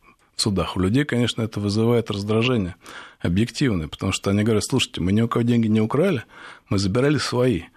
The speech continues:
а вы теперь их требуете через суд вернуть". Но так построена логика закона. И, и, безусловно, мы, э, к этим операциям относимся очень аккуратно.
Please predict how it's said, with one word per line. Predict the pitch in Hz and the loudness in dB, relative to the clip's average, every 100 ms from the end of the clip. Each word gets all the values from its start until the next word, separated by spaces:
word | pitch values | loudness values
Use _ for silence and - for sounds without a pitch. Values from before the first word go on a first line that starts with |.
| - - - | -20 -20 -10
а | - | -2
вы | 107 | -2
теперь | 139 143 120 | -2 -2 -2
их | - | -2
требуете | - 131 131 113 98 | -2 0 0 -2 -2
через | - 104 107 | -4 0 -2
суд | - 147 110 | 0 -2 0
вернуть". | 110 135 110 85 - - - - - - _ _ | 0 2 -2 -4 -16 -20 -20 -20 -20 -20 _ _
Но | 120 156 - - - - _ _ _ _ - _ - | -2 -2 -6 -20 -20 -20 _ _ _ _ -20 _ -4
так | 131 - | -4 -2
построена | 104 - - 139 123 | -4 -4 0 0 2
логика | 117 123 120 101 | 2 0 0 -2
закона. | 117 127 147 113 - - _ _ _ _ _ _ | 0 0 0 -2 -2 -10 _ _ _ _ _ _
И, | - 101 98 104 107 | -4 0 2 0 -2
и, | 101 | -2
безусловно, | 101 104 110 147 156 147 113 | 0 0 0 2 2 2 2
мы, | 120 117 104 _ - - | 2 2 -2 _ -20 -12
э, | - 95 98 92 85 _ - - | -4 0 0 -2 -4 _ -14 -6
к | |
этим | 127 135 | -6 -2
операциям | 113 - 143 156 131 107 | -2 0 0 0 0 -2
относимся | 101 139 131 127 - 120 117 - - _ - | 0 -2 0 -2 -2 -4 -6 -14 -20 _ -4
очень | 156 - 131 | -2 2 0
аккуратно. | 123 143 135 101 92 - | 2 2 2 0 -8 -14